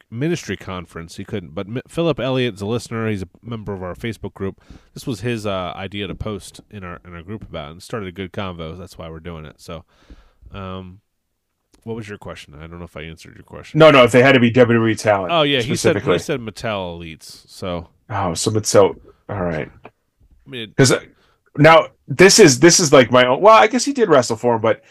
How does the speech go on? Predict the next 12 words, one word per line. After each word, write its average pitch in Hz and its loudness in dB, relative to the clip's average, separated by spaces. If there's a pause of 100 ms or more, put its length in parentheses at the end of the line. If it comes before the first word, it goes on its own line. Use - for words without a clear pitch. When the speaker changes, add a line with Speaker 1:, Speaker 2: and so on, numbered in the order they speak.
(240)
Speaker 2:
were 143 4
you 233 4
a, 190 6 (1040)
do 147 -6
you 226 2
remember 220 4
Global 156 4 (1120)
Speaker 1:
No, 139 0
Speaker 2:
Wrestling? 147 -2 (140)
Speaker 1:
not 87 -18
at 85 -18
all. 85 -18